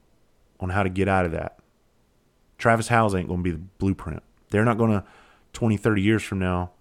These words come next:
turn back to episode fourteen of Create Your Own Light and be like, "All right, I'm gonna put this shit together,"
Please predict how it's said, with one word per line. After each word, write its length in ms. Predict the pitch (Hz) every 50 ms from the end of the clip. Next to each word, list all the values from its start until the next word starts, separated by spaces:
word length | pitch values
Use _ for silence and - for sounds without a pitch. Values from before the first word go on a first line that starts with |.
| _ _ _ -
turn 160 | - 104 98
back 160 | 98 95 -
to 80 | 85 95
episode 340 | 92 - - - 98 90 -
fourteen 460 | - 110 101 87 - - 107 104 98
of 100 | 90 -
Create 320 | - - 98 95 92 -
Your 140 | - 90 90
Own 120 | 87 85 87
Light 260 | 98 98 92 - -
and 80 | -
be 100 | 87 87
like, 120 | 82 82 -
"All 60 | 98
right, 260 | 95 87 78 76 - - _ _ _ _ _ _ _ _ _ _ _ _ _ _ _ _ _ _
I'm 60 | _ 98
gonna 80 | 98
put 220 | - - 120 - -
this 100 | 92 -
shit 220 | - - - -
together," 440 | - 92 104 101 95 87 82 82